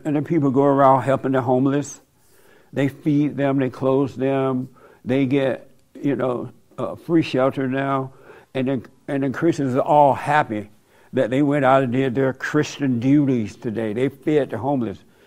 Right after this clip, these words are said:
And they've been doing this for the last, uh, since I came out here in nineteen sixty-eight,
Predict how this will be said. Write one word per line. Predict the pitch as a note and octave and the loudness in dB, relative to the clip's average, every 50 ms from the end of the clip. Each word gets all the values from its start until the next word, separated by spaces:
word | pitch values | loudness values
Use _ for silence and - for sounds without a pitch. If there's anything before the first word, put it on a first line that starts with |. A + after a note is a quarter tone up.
| _ _ _ _ _ - | _ _ _ _ _ -6
And | - C3 | -4 0
they've | C#3+ E3 | 2 4
been | E3 F3+ E3 C3 | 4 4 4 4
doing | D#3+ D#3+ D#3+ D#3 | 2 2 4 4
this | E3 F3 E3+ | 2 0 0
for | - C#3+ C#3 | 0 -2 0
the | C3 | 0
last, | A#2+ B2 B2+ B2+ B2 B2 A#2+ G#2+ - - _ _ _ _ _ _ _ _ _ _ _ _ _ _ _ - - - | 2 4 4 4 4 4 2 0 -8 -16 _ _ _ _ _ _ _ _ _ _ _ _ _ _ _ -20 -10 -10
uh, | B2+ - - _ _ _ - | -10 -10 -10 _ _ _ -20
since | - - C#3 D3 B2+ G#2 - - - - - _ _ _ _ | -12 -6 -4 -4 -4 -4 -10 -14 -14 -16 -18 _ _ _ _
I | B2 C3+ | -4 -4
came | C3 - D3+ C3+ | -2 -2 -2 2
out | C#3 C3+ C3 | 4 4 4
here | C3 B2 | 2 0
in | B2 A#2+ | -4 0
nineteen | B2 B2+ C#3 C3+ G#2+ - - C3+ C3 B2 B2 A#2 G#2 - _ _ _ _ _ _ _ | 0 0 0 0 -4 -6 -6 -4 -4 -4 -6 -8 -10 -12 _ _ _ _ _ _ _
sixty-eight, | - - D3+ C3+ - - A#2+ G#2+ - B2 C3 D3+ C#3+ A2 D#2 - - | -8 -6 -6 -6 -6 -10 -12 -12 -6 -2 -2 0 0 -2 -4 -10 -18